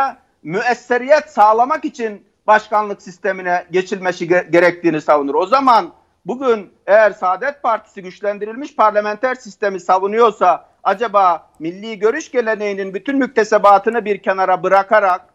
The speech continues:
baş-, Türkiye için başkanlık sistemini savunmaktan vazgeçip güçlendirilmiş parlamenter sisteme mi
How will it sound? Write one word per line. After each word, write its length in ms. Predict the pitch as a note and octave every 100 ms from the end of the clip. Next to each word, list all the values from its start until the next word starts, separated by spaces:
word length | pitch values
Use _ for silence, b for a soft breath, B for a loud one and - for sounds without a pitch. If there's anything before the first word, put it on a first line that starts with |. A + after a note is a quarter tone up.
| _ _
baş-, 240 | F3 F3+ - _
Türkiye 440 | B3 A#3+ A#3 A3
için 280 | G3 A3 G3+
başkanlık 500 | F#3 - G#3 A#3+ C4
sistemini 500 | G3 - G3+ G3 F#3
savunmaktan 760 | F#3+ F#3 F#3+ F#3 G3 - F#3 F3+
vazgeçip 720 | G3 G3 G3+ F#3 F#3+ F#3+ b b -
güçlendirilmiş 760 | F3+ - G#3 G#3 G3+ G#3+ G#3
parlamenter 580 | - G3+ G#3 G3+ G3+ B3
sisteme 460 | - F#3 - A3+ C#4
mi 240 | A#3+ G#3